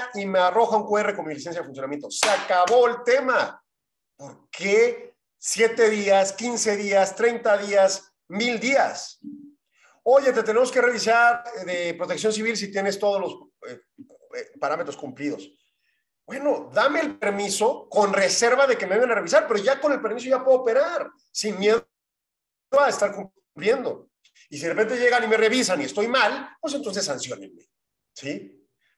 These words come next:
¿Por qué las cosas al revés? ¿Por qué tengo que ir a suplicarle al gobernante en turno por medio de hacer una fila de una hora digo, cuando pasa ese tipo de temas y esperar esas cantidades de días y luego vaya allá abajo y pague allá abajo y no tenemos cambio, no sirve la máquina de la tarjeta y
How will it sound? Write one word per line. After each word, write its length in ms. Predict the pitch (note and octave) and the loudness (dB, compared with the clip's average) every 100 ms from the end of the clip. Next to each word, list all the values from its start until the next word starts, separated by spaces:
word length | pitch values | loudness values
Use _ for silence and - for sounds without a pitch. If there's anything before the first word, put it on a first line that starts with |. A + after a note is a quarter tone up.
| _ | _
¿Por 260 | F3 F3 | 0 0
qué 140 | D3 A#3 | 2 2
las 180 | C4 - | 2 0
cosas 300 | A3 A#3+ G#3+ | -6 -6 -6
al 120 | F#3+ | -8
revés? 800 | D3 G3 D4 C#4+ D3+ - - - | -8 -4 -2 -2 -4 -8 -14 -10
¿Por 120 | F3 | -6
qué 80 | G3+ | -4
tengo 100 | B3+ | -2
que 80 | C4 | 0
ir 60 | |
a 40 | B3+ | -2
suplicarle 560 | G3+ E3+ E3 G3+ A#3 | -4 -10 -2 0 2
al 100 | B3 | 0
gobernante 540 | G#3 F3+ F3 G#3 A3+ A#3+ | 2 2 2 0 0 -2
en 120 | A3+ | -2
turno 320 | B3+ A#3 A#3 | -4 -2 -2
por 120 | F3 | -2
medio 220 | F3+ A#3 | -2 2
de 80 | G#3+ | 2
hacer 160 | D3+ A3 | 2 0
una 120 | A3+ | -4
fila 260 | A3 A3+ G#3+ | -4 -2 -2
de 80 | |
una 180 | G3+ A3 | -2 0
hora 540 | G#3+ A#3 G3 F3 F3 - _ _ _ | 4 4 6 4 0 -6 _ _ _
digo, 180 | - - | -20 -20
cuando 280 | - - - | -20 -14 -2
pasa 280 | F3+ F#3 | -2 0
ese 140 | D#3 D#3 | -4 -6
tipo 260 | D#3 D3+ | -12 -2
de 100 | D#3+ | -2
temas 520 | D3+ G#3 E3+ D3+ D3+ - - - _ | 0 0 2 2 0 -4 -18 -20 _
y 360 | E3 D#3 D3 - | -16 -12 -12 -12
esperar 420 | D3+ D3 D3 F3 A3 | -10 -6 0 2 2
esas 240 | G#3 G#3 | 2 0
cantidades 560 | F#3 D3+ E3 F#3+ G#3+ F#3+ | -2 -2 2 4 4 -2
de 80 | |
días 580 | F#3+ A3+ F#3+ D3+ D3+ D3+ - - - | -6 -4 0 2 2 0 -8 -20 -8
y 60 | |
luego 220 | F3 F3+ | -2 2
vaya 220 | F#3+ G3 F#3+ | 4 4 2
allá 160 | E3+ | 2
abajo 380 | E3 C#4+ C#4 A3+ | 4 4 2 -2
y 80 | F#3+ | -2
pague 260 | F3 D#3 D3 | -2 0 2
allá 140 | D#3 | 2
abajo 320 | B3 D#4 A#3+ | 0 0 -2
y 120 | A3+ | -4
no 160 | G#3 G3+ | -6 -8
tenemos 320 | E3 D3 - | -6 -6 -6
cambio, 400 | - C4+ D#4 B3+ | -2 0 0 -4
no 100 | G#3+ | -6
sirve 240 | G3+ G3+ F3 | -6 -6 -4
la 80 | |
máquina 300 | D3+ D3+ D3 | -2 -4 -6
de 80 | C3 | -6
la 100 | B2+ | -6
tarjeta 520 | A#2+ B2+ B3+ D4 D4 | -8 -4 0 0 0
y 260 | G#3+ - - | -2 -6 -14